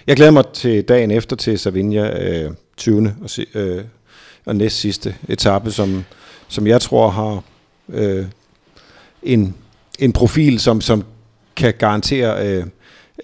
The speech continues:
øh, en, en, altså en taktisk, øh, spændstighed, som vil, som vil, øh, kunne, øh, holde, øh, løbet, øh, i, i live, selvom det ser ud,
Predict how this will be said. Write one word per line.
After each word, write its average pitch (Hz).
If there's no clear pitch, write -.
øh, -
en, 127
en, 120
altså 113
en 120
taktisk, -
øh, 107
spændstighed, 113
som 104
vil, 107
som 110
vil, 101
øh, 95
kunne, 95
øh, 87
holde, 95
øh, 95
løbet, 113
øh, 95
i, 101
i 120
live, 110
selvom 113
det 104
ser 107
ud, 160